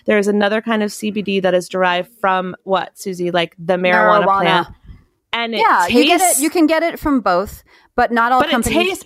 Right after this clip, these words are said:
Speaker 1: bad and it tastes
Speaker 2: Well,
Speaker 1: different. Go ahead.
Speaker 2: it's not,
Speaker 1: Sorry.
Speaker 2: it doesn't taste different. It's,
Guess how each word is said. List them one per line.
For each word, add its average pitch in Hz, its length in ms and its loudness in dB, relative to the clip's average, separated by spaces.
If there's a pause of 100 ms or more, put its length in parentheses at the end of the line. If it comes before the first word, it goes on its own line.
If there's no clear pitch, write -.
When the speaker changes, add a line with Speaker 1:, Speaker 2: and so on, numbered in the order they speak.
Speaker 1:
bad 320 440 0
and 208 120 -10
it 208 80 -10
tastes 302 360 -2
Speaker 2:
Well, - 160 4
Speaker 1:
different. - 340 -4
Go 214 120 0
ahead. - 100 2
Speaker 2:
it's 180 120 -6
not, 262 340 2
Speaker 1:
Sorry. - 100 -2
Speaker 2:
it - 80 -6
doesn't 262 260 0
taste 254 220 -6
different. 208 240 -6
It's, - 180 -8